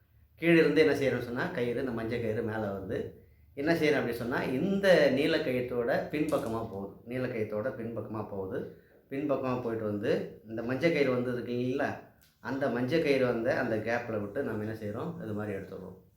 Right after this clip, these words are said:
இதுதான் ஷீட் பெண்ட் அப்படின்னு சொல்றாங்க. இது பேரு, அஹ், ஷீட் பெண்ட். இதை முடிச்ச பார்த்தீங்கன்னா, இது இந்த பக்கம் அப்படி இருக்கும், மஞ்சள் கயிறு இப்படி போயிட்டு வந்துட்டு இருக்கும். இந்த வெளிப்பக்கம் பார்த்தீங்க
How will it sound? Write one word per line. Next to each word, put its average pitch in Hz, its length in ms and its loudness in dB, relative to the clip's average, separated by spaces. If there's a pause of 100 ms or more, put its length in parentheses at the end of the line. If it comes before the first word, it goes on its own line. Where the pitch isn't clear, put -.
(720)
இதுதான் 131 560 -2
ஷீட் 123 320 -4
பெண்ட் 113 440 -4
அப்படின்னு 104 360 -6
சொல்றாங்க. 95 380 -12 (580)
இது 110 160 -10
பேரு, 113 580 -4 (360)
அஹ், 107 200 -6
ஷீட் - 360 -8
பெண்ட். 107 380 -6
இதை 135 220 0
முடிச்ச 127 280 -4
பார்த்தீங்கன்னா, 127 440 -2
இது 113 200 -2
இந்த 107 120 -4
பக்கம் 107 240 -8
அப்படி 104 200 -6
இருக்கும், 98 500 -8
மஞ்சள் 107 280 -4
கயிறு 101 180 -4
இப்படி 98 200 -12
போயிட்டு 101 200 -8
வந்துட்டு 98 220 -10
இருக்கும். 107 360 -8 (640)
இந்த 160 360 6
வெளிப்பக்கம் 156 500 4
பார்த்தீங்க 123 380 0